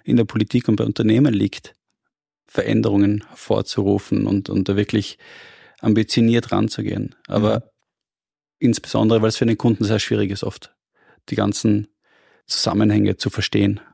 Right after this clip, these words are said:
Speaker 1: und wirklich im tagtäglichen Leben die richtige Entscheidung machen zu können. Aber aus meiner Sicht ist der Kunde,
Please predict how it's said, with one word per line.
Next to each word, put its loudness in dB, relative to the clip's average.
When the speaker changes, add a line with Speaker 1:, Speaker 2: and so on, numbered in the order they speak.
Speaker 1:
und -2
wirklich -2
im 2
tagtäglichen -2
Leben 0
die 0
richtige -4
Entscheidung -2
machen -4
zu -8
können. -6
Aber 0
aus 0
meiner 2
Sicht -2
ist -4
der 0
Kunde, 2